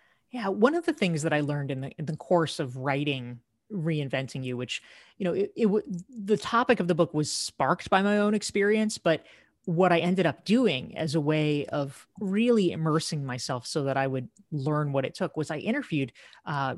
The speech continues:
just dozens and dozens of successful professionals who had reinvented themselves so that I could ideally, uh, understand the principles behind what they did and then reverse engineer it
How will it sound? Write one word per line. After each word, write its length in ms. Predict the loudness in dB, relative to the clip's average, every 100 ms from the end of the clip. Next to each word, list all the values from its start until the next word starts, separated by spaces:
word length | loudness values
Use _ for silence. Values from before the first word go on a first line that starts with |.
| -8 -6
just 420 | -6 -4 -6 0
dozens 500 | 4 4 4 0 0
and 160 | -2 0
dozens 460 | 2 2 0 -4
of 120 | -6
successful 520 | -6 -4 0 0 0 -4
professionals 560 | -2 -2 -2 -4 -6
who 120 | -2
had 100 | -2
reinvented 560 | 0 -2 -2 -4 -4 -4
themselves 480 | -8 -8 -8 -8 -10 -20 -16
so 160 | -2 2
that 100 | 2
I 100 | 2
could 200 | 0 -2 -4
ideally, 580 | -6 -2 0 2 0 -2 _ _ -6
uh, 220 | -4 -4 -2
understand 840 | 0 2 0 0 0 0 0 -2 -8
the 120 | -10 -4
principles 680 | 0 0 0 0 -2 -4
behind 380 | -4 -2 0 0
what 180 | -2 -2
they 120 | -2
did 360 | 2 2 2 0
and 80 | -2
then 100 | 0
reverse 480 | 0 2 2 2 0
engineer 540 | -4 -2 -2 0 0
it 100 | 0